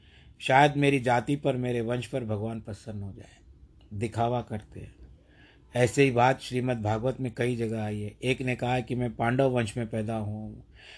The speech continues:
शायद इसीलिए भगवान मुझ पर प्रेम करते हैं, क्योंकि मुझ में कोई सद्गुण नहीं है। दूसरे ने कहा, ब्राह्मण वंश में पैदा हुआ हूँ, इसके लिए भगवान मुझ पर कृपा करते हैं,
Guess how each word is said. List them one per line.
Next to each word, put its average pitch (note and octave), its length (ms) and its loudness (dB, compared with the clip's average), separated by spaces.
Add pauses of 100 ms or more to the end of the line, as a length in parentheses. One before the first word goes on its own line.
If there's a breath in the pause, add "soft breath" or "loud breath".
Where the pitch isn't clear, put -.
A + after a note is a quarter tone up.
(120)
शायद C3+ 300 6
इसीलिए C#3+ 380 2
भगवान B2 340 2
मुझ A#2+ 160 -2
पर B2+ 120 -2
प्रेम A2+ 320 -4
करते G#2+ 360 -8
हैं, F#2+ 280 -18
क्योंकि B2 200 -4
मुझ A#2+ 220 0
में C3 140 0
कोई C3 200 0
सद्गुण A2+ 400 -2
नहीं A2 300 -2
है। A2 160 -8 (600 loud breath)
दूसरे C3+ 320 8
ने D3 100 6
कहा, D3 160 10
ब्राह्मण C#3 400 4
वंश D3 260 2
में C#3+ 120 0
पैदा C3 300 4
हुआ B2+ 160 2
हूँ, B2 160 -2
इसके B2 240 -4
लिए B2+ 140 2
भगवान A#2 340 -4
मुझ A#2 140 -6
पर A2 160 -12
कृपा A2+ 340 -8
करते A2+ 400 -16
हैं, G2+ 180 -14